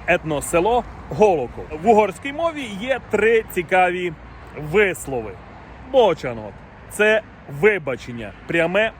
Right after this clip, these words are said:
вибачення. Елнезиш — це, а, вибачення, якщо я щось хочу попросити.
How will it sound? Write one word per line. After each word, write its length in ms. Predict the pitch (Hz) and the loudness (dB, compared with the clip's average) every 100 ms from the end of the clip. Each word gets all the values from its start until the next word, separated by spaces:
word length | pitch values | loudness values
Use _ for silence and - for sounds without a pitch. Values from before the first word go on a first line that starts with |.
| - | -8
вибачення. 680 | 151 165 170 127 110 113 98 - - - - - | -2 2 2 0 -8 -10 -18 -20 -20 -20 -20 -4
Елнезиш — 580 | 254 240 190 160 131 113 - - - - - - | 2 2 2 -4 -4 -6 -8 -20 -20 -20 -20 -20
це, 400 | - 214 196 165 - 135 | -2 4 4 2 -6 -2
а, 380 | 143 135 131 131 | 0 2 0 0
вибачення, 800 | 165 226 226 - 208 196 190 180 - - - 143 | 2 2 0 -6 -6 0 0 0 -8 -20 -14 -4
якщо 360 | 170 - 220 | -4 2 2
я 160 | 220 170 | 2 0
щось 400 | - 185 190 - - | 0 0 0 -2 -2
хочу 440 | 180 160 160 151 - - - | -2 0 -2 -4 -6 -14 -2
попросити. 720 | 175 180 185 - 143 - | 0 2 -2 0 -2 -2